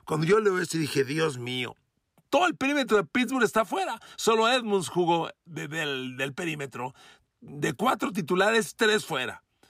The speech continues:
Yo dije, "Eso, frente a Mike Evans y Chris Godwin,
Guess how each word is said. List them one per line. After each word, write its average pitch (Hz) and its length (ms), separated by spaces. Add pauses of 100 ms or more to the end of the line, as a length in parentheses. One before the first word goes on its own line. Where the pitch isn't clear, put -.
(200)
Yo - 100
dije, 170 340
"Eso, 214 380 (120)
frente 131 360
a - 20
Mike 180 340
Evans 247 360
y 175 80
Chris 196 260
Godwin, 185 500